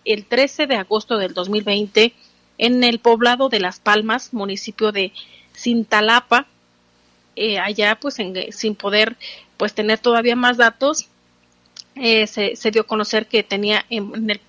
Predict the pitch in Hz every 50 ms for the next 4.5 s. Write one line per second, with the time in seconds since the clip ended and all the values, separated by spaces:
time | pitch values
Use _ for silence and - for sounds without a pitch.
0 | - - - 226 214 214 214 214 208 - - 226 226 262 311 339 330 247 240 240
1 | 247 277 294 - _ - - - _ _ _ - - 220 - 247 - - 214 220
2 | 226 226 233 240 226 202 180 175 185 190 202 214 - _ _ _ _ - - -
3 | - _ _ _ _ - 196 208 214 - - - 214 - - 233 240 269 262 -
4 | - 208 196 202 214 220 220 226 226